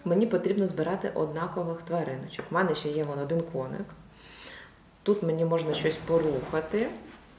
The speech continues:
Ем, давай я порухну, наприклад, так, черепаху і сюди доставлю коника.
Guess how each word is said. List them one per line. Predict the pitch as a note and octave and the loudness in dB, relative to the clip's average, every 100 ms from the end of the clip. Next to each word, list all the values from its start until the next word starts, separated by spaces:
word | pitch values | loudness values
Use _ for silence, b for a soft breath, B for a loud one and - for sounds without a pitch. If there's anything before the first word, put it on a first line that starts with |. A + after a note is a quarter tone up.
| - - - - | -20 -20 -20 -10
Ем, | E3 D#3+ D#3+ D#3+ D#3+ D#3+ D#3+ D#3+ D#3+ D#3+ D#3+ D3 D3 | -6 -2 -2 -2 -2 -2 -4 -4 -4 -4 -4 -4 -2
давай | D3+ D3+ F#3+ C#4+ D#4 F3 | -2 0 -2 0 -2 0
я | A3+ A#3+ | -2 -4
порухну, | D#3 D#3+ F3 - F#3 B3+ D#4 D4+ B3 | -6 -6 -6 -6 -4 -4 -4 -4 -4
наприклад, | E3 G#3 G3+ - - | -4 -6 -6 -6 -8
так, | - - | -10 -8
черепаху | D4+ A#3+ D#3+ - A4 G4+ G#4 | -6 -6 -6 -2 -2 -2 2
і | G#3+ | 2
сюди | G3+ G3 G3+ E4+ | 2 0 4 6
доставлю | F#3+ F3+ G#3+ A3 G#3+ F#3+ B B B - - | 6 2 -2 -2 -2 -4 B B B -12 -6
коника. | C3+ E3+ B3 D4+ | -2 -2 -2 -2